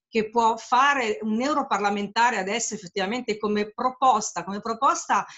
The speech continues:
eh, effettivamente per un futuro, per un futuro che ci vede impegnati come italiani e naturalmente anche come, come forze propositive?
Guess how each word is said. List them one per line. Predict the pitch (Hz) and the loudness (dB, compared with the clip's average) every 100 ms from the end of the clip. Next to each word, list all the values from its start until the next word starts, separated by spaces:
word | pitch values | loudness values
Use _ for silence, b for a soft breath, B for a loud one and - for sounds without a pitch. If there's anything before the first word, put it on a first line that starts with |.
| B | B
eh, | - 196 185 180 170 170 170 | -4 0 2 2 0 -2 -4
effettivamente | 214 226 220 233 269 349 226 | -6 -6 -6 -4 -4 -4 -6
per | - 233 | -2 0
un | 240 | 0
futuro, | 226 254 240 392 202 160 | -2 -8 -2 0 2 -2
per | 190 | -4
un | 208 | -6
futuro | 220 220 359 302 | -6 -8 -6 -4
che | 208 | -4
ci | - 190 | -4 0
vede | 226 214 | 2 2
impegnati | 214 240 233 240 262 247 180 170 - | 0 -2 -4 -2 0 0 0 -8 -4
come | 220 185 | -2 -2
italiani | 190 254 269 214 214 233 285 285 B | -2 -2 0 2 2 0 -2 -6 B
e | B | B
naturalmente | 185 196 247 254 254 254 | -4 -2 -2 -2 -4 -2
anche | 233 196 214 | -2 -4 -10
come, | 190 190 180 180 B | -10 -8 -8 -10 B
come | - 240 254 | -2 0 0
forze | - 214 220 - 254 269 | 2 4 2 0 -2 0
propositive? | 269 185 - 175 214 254 220 156 147 143 | -2 -6 -4 -4 -4 -2 -2 -2 -4 -8